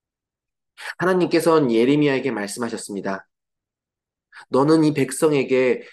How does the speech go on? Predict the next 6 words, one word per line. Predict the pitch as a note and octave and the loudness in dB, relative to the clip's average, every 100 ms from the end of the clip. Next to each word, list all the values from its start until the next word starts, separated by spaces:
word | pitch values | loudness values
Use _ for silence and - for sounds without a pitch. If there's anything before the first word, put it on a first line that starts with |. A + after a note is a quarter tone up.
| - | -8
은총을 | C#3 D#3 F#3 F3+ E3+ | -6 -4 -2 -2 -2
베풀어 | C3 A#2+ F#3+ E3+ | -6 -6 -2 0
달라고 | D3 A#2 G#2 G#2 G#2 | 0 -2 -4 -4 -4
나에게 | G2+ A2 A2+ A#2 | -6 -6 -6 -10
기도하지 | A2+ - C3 B2+ G#2+ A2 | -12 -6 -2 0 -2 -8
말아라." | G2+ G2 A2 G2+ | -8 -8 -8 -12